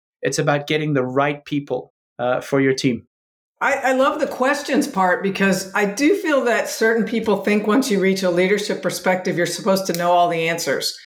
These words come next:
Speaker 2: And you're fearful of asking questions because you look like you don't know all the answers. So how does, how did, is that something that's just one of those, you've just gotta realize it's okay that you, you, you, you, you have to admit, you know, ask, I mean, seek,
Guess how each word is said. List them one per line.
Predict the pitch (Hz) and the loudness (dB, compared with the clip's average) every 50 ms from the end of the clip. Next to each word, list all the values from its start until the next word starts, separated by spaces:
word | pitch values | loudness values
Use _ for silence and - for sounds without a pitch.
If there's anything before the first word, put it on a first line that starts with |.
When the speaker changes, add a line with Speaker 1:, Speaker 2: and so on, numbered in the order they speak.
| _ _ _ _ _ _ - | _ _ _ _ _ _ -2
Speaker 2:
And | 185 180 190 190 | 0 2 4 4
you're | 190 185 | 4 2
fearful | 185 190 202 214 269 285 285 330 302 226 | 0 0 0 0 0 0 0 0 0 2
of | 165 | 2
asking | 170 160 160 - - 175 165 | 2 2 0 -2 -4 -6 -6
questions | 151 165 160 156 160 185 185 185 | -4 -2 -2 -2 0 -2 0 0
because | 196 180 190 180 170 | 0 0 0 2 2
you | 196 185 | 2 4
look | 190 220 226 220 202 | 4 2 2 2 0
like | 175 170 170 - | 0 0 -2 -4
you | 175 165 | -4 -2
don't | 175 175 170 170 | -2 -2 -2 -2
know | 170 170 165 | -2 0 2
all | 165 165 160 | 2 4 4
the | 156 156 151 156 160 | 2 2 2 2 0
answers. | 170 170 - - - - - - - _ _ _ _ _ _ | 0 -2 -4 -6 -6 -6 -8 -12 -14 _ _ _ _ _ _
So | - - 220 208 202 190 175 - | -4 -2 2 2 4 4 2 2
how | 151 190 202 226 | 0 0 0 2
does, | 254 254 208 - - - - - _ _ - | 2 0 0 -2 -6 -10 -16 -20 _ _ -6
how | 180 208 214 | -4 -2 0
did, | 226 220 202 196 180 | 2 2 2 2 0
is | 208 208 196 165 | 0 0 2 2
that | 196 214 214 214 | 2 2 0 0
something | - 233 220 196 202 208 202 | -2 -2 0 0 2 2 2
that's | 196 185 180 185 - - | 2 2 2 0 -2 -2
just | - 190 185 - 202 | -2 -2 0 0 0
one | 196 190 | 0 2
of | 190 | 2
those, | 175 185 180 175 180 190 | 2 2 2 2 0 -2
you've | 175 165 | -6 -2
just | 220 208 190 190 | -2 -2 0 0
gotta | - 220 202 175 170 | 0 0 0 0 2
realize | 160 170 185 190 196 196 190 185 185 | 2 2 2 4 4 2 2 2 0
it's | 175 156 - 185 | -2 -2 0 0
okay | 170 160 170 - 160 156 156 185 214 233 - - _ _ _ _ _ - | 0 0 0 -2 0 0 2 0 0 -2 -6 -12 _ _ _ _ _ -2
that | 185 180 175 - 180 | -2 0 -2 -2 -6
you, | 180 170 - - - _ _ _ _ _ - | -8 -8 -8 -10 -16 _ _ _ _ _ -4
you, | 180 190 190 190 - - - _ | 0 0 0 0 -2 -10 -16 _
you, | 190 196 185 185 - - _ | -4 -2 -2 -2 -4 -10 _
you, | - 185 175 170 - - | -8 -8 -6 -6 -4 -2
you | 190 190 190 | 2 2 4
have | 185 185 190 | 2 2 0
to | 190 175 | -2 -4
admit, | 160 165 170 185 185 185 | -2 0 0 0 0 -2
you | 185 | -2
know, | 175 160 - - | -2 -2 -2 -2
ask, | 175 208 240 226 143 - - - - - | 0 0 0 -2 -2 -6 -10 -12 -12 -10
I | 170 | -6
mean, | 170 170 170 170 165 156 - - - 165 165 | -4 -4 -4 -4 -4 -8 -10 -16 -18 -10 -6
seek, | - - 262 269 240 - 254 - | -2 0 2 2 0 0 -4 -8